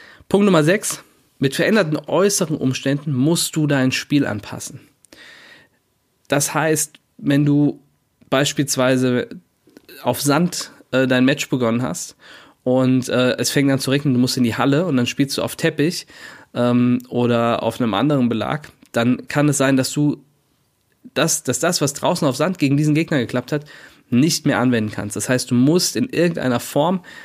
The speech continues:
etwas ändern. Und das hat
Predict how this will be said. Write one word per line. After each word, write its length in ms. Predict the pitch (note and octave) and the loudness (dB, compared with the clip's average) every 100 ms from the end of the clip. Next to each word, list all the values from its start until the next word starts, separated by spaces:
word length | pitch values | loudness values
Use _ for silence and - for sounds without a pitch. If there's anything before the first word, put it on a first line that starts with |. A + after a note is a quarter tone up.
| - _ | -20 _
etwas 720 | B2 C#3+ - C3+ B2 - - _ _ _ _ | -4 -2 -2 0 0 -2 -10 _ _ _ _
ändern. 540 | C3+ F3 D#3+ G#2 D#3 F3 - - - | 2 2 2 2 0 -6 -12 -20 -6
Und 120 | A#2+ | -2
das 240 | A#2+ - | 0 0
hat 200 | - - | -4 -6